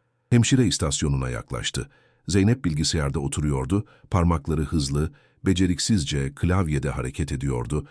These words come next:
elektronik tıbbi belgelere bir şeyler yazıyordu. Onu hemen fark etmedi. Ekrana bakıyordu, yüzü sakin, odaklanmış, konsantrasyonda hafifçe kırışmıştı. Kerem tezgahta durdu. Tükürüğünü yuttu. Boğazı kuruydu.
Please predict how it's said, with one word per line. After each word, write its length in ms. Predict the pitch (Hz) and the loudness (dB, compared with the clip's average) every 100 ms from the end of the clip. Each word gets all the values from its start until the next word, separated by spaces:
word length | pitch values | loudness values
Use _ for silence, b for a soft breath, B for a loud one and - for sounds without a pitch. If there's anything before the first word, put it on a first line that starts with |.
| B B 101 | B B 0
elektronik 600 | 104 98 101 107 123 - | 2 2 2 4 2 0
tıbbi 420 | 95 76 95 78 | 0 2 2 2
belgelere 540 | 80 71 76 73 85 | 0 -2 -2 0 -2
bir 80 | 78 | -2
şeyler 360 | 73 76 76 73 | -2 -2 0 -2
yazıyordu. 680 | 69 67 73 64 60 57 b b b b - | -2 -2 -2 -4 -6 -12 b b b b 2
Onu 200 | 107 92 | 2 4
hemen 320 | 139 127 127 | 4 4 2
fark 340 | - 73 - | 0 -4 -2
etmedi. 440 | 71 - 57 - - _ _ _ - | -6 -4 -8 -12 -18 _ _ _ -2
Ekrana 380 | 98 - 78 69 | -2 0 0 -2
bakıyordu, 560 | 69 - 64 65 113 B B B B | -4 -4 -4 -2 -2 B B B B
yüzü 240 | 110 113 139 | 2 4 4
sakin, 520 | - 117 113 131 123 | 2 2 2 2 2
odaklanmış, 720 | 98 98 95 104 98 101 98 | 2 0 0 0 2 2 0
konsantrasyonda 920 | - 98 87 92 - 90 - 92 90 | 0 2 2 0 0 -2 0 0 0
hafifçe 520 | 73 92 127 - - 71 | -2 0 0 0 -4 -4
kırışmıştı. 680 | 69 67 - - - - b b b b - | -4 -4 -4 -4 -6 -12 b b b b -2
Kerem 300 | 82 80 78 | 0 0 0
tezgahta 580 | 82 71 78 69 80 | -2 -2 -4 -4 -6
durdu. 400 | 67 62 60 53 _ _ _ _ - | -6 -8 -10 -14 _ _ _ _ -4
Tükürüğünü 500 | 107 87 71 65 67 | -2 0 0 0 0
yuttu. 440 | 73 71 62 - _ _ _ _ | -2 -4 -10 -12 _ _ _ _
Boğazı 360 | 90 87 85 107 | 0 0 0 -2
kuruydu. 500 | - 78 73 67 | -2 0 -2 -4